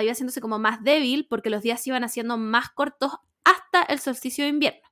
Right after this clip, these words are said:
Y simbólicamente, obviamente, el fuego tiene una función como,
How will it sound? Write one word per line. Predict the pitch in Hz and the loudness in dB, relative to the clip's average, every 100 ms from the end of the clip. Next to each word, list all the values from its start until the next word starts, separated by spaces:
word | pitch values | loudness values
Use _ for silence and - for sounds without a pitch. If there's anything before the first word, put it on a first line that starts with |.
| _ - - - - _ | _ -20 -20 -20 -20 _
Y | - 330 359 | 2 4 4
simbólicamente, | 302 269 294 262 262 | 2 2 2 0 0
obviamente, | 262 254 247 285 - | 0 0 0 0 0
el | 233 | -2
fuego | - 233 | -2 -2
tiene | 240 254 | -2 -2
una | 254 | -2
función | 240 208 240 233 | -4 -6 -4 -4
como, | 240 233 - | -2 -2 -2